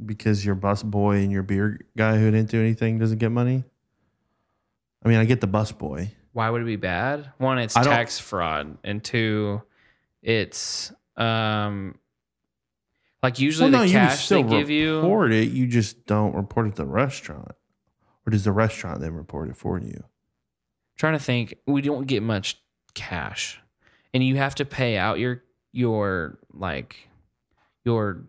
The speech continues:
Speaker 2: what you owe the restaurant at the end of the night with cash, usually. And so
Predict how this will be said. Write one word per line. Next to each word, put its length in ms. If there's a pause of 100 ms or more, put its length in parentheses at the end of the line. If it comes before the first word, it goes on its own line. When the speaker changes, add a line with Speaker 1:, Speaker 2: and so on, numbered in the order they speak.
Speaker 2:
what 180
you 180
owe 140
the 120
restaurant 540
at 80
the 100
end 160
of 20
the 120
night 320 (300)
with 200
cash, 640 (480)
usually. 600 (1500)
And 180
so 480